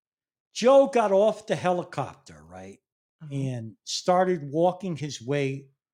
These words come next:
Speaker 1: to the White House.
Speaker 2: Sure, sure.
Speaker 1: And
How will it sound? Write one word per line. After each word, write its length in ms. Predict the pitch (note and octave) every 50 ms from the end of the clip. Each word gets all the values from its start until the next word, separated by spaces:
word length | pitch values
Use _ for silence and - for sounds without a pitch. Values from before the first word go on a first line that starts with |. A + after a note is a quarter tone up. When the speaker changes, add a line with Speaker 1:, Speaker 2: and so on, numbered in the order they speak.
| _ -
Speaker 1:
to 100 | - C3+
the 100 | A2+ B2
White 260 | G#2+ B2+ C3 C#3 A#2+
House. 360 | F#2 F#2 E2 D#2 - - -
Speaker 2:
Sure, 180 | - - B3+ C4
sure. 260 | B3+ - G#3+ G#3 A3+ - _ _ _ _ _ _ _ _ _ _ _ _ _ _ -
Speaker 1:
And 400 | A#2 B2+ B2 B2+ A#2+ A#2 A2 G2